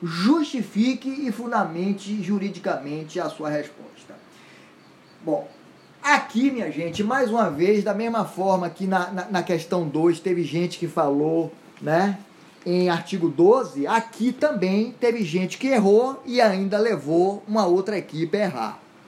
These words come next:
Tiveram três ou quatro equipes que falaram em lucros cessantes. Não existe lucros cessantes, muito pelo contrário, né? Muito pelo contrário.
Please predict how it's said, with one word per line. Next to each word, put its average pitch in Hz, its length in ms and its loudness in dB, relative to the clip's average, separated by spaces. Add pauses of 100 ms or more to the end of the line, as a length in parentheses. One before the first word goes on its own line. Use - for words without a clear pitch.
(580)
Tiveram 233 500 2 (140)
três 320 640 4
ou 226 160 4
quatro 202 440 2
equipes 208 720 -4
que 262 160 -2
falaram 185 1080 2 (560)
em 254 160 6
lucros 226 680 0
cessantes. 139 1200 -6 (240)
Não 254 120 -2
existe 220 500 -2
lucros 214 300 0
cessantes, 147 580 -6
muito 262 160 -8
pelo 277 180 0
contrário, 139 720 -4 (320)
né? 170 300 -2
Muito 214 180 -2
pelo 240 200 -2
contrário. 131 720 -4